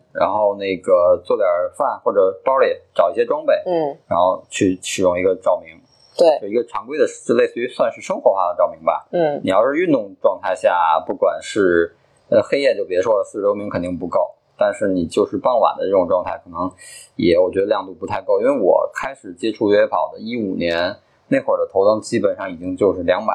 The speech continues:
Speaker 1: 呃，越野跑头灯就两百流明以上了。
Speaker 2: 对。对。
Speaker 1: 呃，四十可能是差一点儿，但是我觉得作为一个备用，首先是作为一个应急的备用的照明，
Speaker 2: 嗯。
Speaker 1: 然后再加上一个，比如你要寻找物品，你这样你能解放出双手。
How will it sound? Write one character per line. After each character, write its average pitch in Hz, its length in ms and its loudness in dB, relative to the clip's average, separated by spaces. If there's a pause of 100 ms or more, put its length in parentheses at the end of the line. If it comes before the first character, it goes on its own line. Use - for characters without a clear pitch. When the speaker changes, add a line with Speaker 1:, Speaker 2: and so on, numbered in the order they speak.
(140)
Speaker 1:
呃， 104 160 4
越 123 180 0
野 131 60 0
跑 - 200 -4
头 87 100 -10
灯 98 180 -2
就 101 140 0
两 92 180 -4
百 113 120 0
流 90 100 -4
明 117 160 -4
以 90 80 -4
上 117 140 -4
了。 - 240 -10
Speaker 2:
对。 180 100 4 (760)
对。 - 80 6
Speaker 1:
呃， 98 260 4
四 113 220 -4
十 104 260 2
可 101 120 -4
能 87 200 -4
是 95 280 -2
差 107 260 -6
一 87 40 -12
点 82 120 -8
儿， - 80 -16
但 98 160 0
是 95 300 0
我 87 120 0
觉 92 80 -6
得 113 240 2
作 117 140 0
为 120 420 -2 (120)
一 110 160 -4
个 113 240 4
备 165 160 2
用， 95 180 -2
首 95 100 0
先 139 200 -4
是 139 100 -12
作 120 140 -2
为 113 120 -2
一 120 60 -8
个 98 300 4
应 113 180 -2
急 92 160 0
的 107 240 6
备 123 120 2
用 123 180 -4
的 90 80 -2
照 82 200 2
明， 76 140 -18 (180)
Speaker 2:
嗯。 143 240 -4 (200)
Speaker 1:
然 90 100 4
后 98 260 4
再 92 120 -2
加 101 160 -2
上 95 120 -8
一 92 60 -18
个， 95 180 -2 (140)
比 87 80 -10
如 87 80 -4
你 90 80 -2
要 82 140 2
寻 - 200 -12
找 85 240 2
物 110 140 -6
品， 82 220 -4 (260)
你 82 80 -6
这 117 100 -2
样 95 220 0
你 80 80 -20
能 90 140 -14
解 95 180 -2
放 87 160 -6
出 107 100 -8
双 135 220 -4
手。 - 240 -2